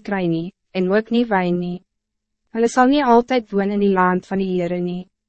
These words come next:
Die mense van Ephraim sal teruggaan na Egypte en hulle sal onrein kos eet in Assyrië. Daar sal hulle nie vir die Heere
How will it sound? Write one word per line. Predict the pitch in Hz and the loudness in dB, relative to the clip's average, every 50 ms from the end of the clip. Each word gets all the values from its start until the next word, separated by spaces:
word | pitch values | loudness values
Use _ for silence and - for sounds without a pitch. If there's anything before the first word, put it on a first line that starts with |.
| _ _ _ _ _ _ _ _ _ - | _ _ _ _ _ _ _ _ _ -4
Die | 226 214 | -2 0
mense | 208 220 233 247 254 - 311 - | 2 4 4 2 2 0 -2 -2
van | - 285 240 | 0 -2 0
Ephraim | 196 214 214 214 - 220 208 202 208 214 | 0 0 -2 0 0 0 0 2 0 0
sal | - 208 202 196 196 | 0 0 0 0 0
teruggaan | - 196 196 190 - - - 196 190 190 190 | -2 -2 -2 -4 -4 -4 -2 -2 0 0 0
na | 185 180 180 185 180 | -2 -2 -2 -4 -4
Egypte | - - 190 190 185 - 190 185 185 | -4 -4 -6 -6 -4 -4 -4 -4 -2
en | 220 208 185 | -2 -2 -2
hulle | 180 175 175 180 | 0 0 -2 -2
sal | 185 - 214 202 202 208 | 0 2 2 2 4 4
onrein | 214 208 208 202 196 190 180 180 180 180 | 2 2 2 2 2 0 0 0 -2 -4
kos | 180 - 196 196 190 - - - | -4 -2 -2 -2 -2 -6 -6 -4
eet | 190 180 170 180 | -2 -2 -2 -2
in | 175 185 175 175 | -4 -4 -4 -4
Assyrië. | 180 - - 190 185 185 185 190 190 196 202 202 _ _ _ _ _ _ _ _ _ _ _ _ _ | -6 -4 -4 -4 -4 -2 -4 -4 -6 -8 -10 -12 _ _ _ _ _ _ _ _ _ _ _ _ _
Daar | _ - 226 220 220 | _ 2 2 2 2
sal | - - 240 233 226 | 2 2 4 4 4
hulle | 220 220 214 | 4 4 4
nie | 220 240 - | 2 0 -2
vir | - 220 208 | -4 -4 -2
die | 202 196 190 190 | 0 0 0 2
Heere | 196 190 202 214 | 2 2 2 0